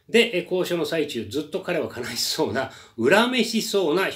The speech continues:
表情をしていたのが印象的でした。これを見る、このね、恨めしそうな印象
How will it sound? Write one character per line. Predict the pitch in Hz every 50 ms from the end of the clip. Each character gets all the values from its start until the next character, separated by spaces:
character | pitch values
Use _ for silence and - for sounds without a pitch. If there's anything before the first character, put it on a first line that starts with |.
| -
表 | 151 151 151 143 131
情 | 135 135 127 120
を | 107 98
し | - -
て | - 123
い | 110 101
た | 107 110 101
の | 104 127
が | 160 165 - -
印 | 135 131 131
象 | 120 - 120 107 101
的 | 104 107 98 98
で | 95 90
し | - -
た。 | - - _ _ _
こ | - 214 226
れ | 233 240
を | 233 233
見 | 226 226 214
る、 | 190 - - - - - - - - - _ _
こ | - 196
の | 208 214 214
ね、 | 226 226 220
恨 | 143 156 180 202 208
め | 220 220 214
し | 214 - 208 196 165 -
そ | - - 202 190 170 151
う | 151
な | 170 175 165 -
印 | 180 175 180 170 - -
象 | 165 160 160 160